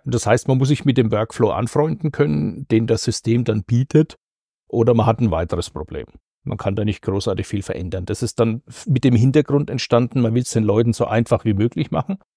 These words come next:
Ja, ihr braucht nicht mehr drüber nachzudenken, was ihr wo wie einstellt, sondern ihr habt den und den Workflow und so und so müsst ihr's bedienen.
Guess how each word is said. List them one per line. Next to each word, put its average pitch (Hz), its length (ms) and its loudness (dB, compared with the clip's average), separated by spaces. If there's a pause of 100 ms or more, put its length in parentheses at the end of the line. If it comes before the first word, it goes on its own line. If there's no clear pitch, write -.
(600)
Ja, 127 220 2
ihr 139 100 -2
braucht - 320 0
nicht 143 140 0
mehr 131 80 2
drüber 117 240 2
nachzudenken, 117 580 0
was 107 160 0
ihr 107 140 2
wo 110 180 0
wie 110 180 0
einstellt, 98 640 -6 (560)
sondern 113 400 4
ihr 120 160 2
habt 107 180 0
den 113 140 4
und 110 140 2
den 107 120 4
Workflow 117 480 0
und 123 120 -2
so 120 100 -2
und 120 140 -2
so 117 140 2
müsst 120 220 -2
ihr's 117 140 -4
bedienen. 104 460 -2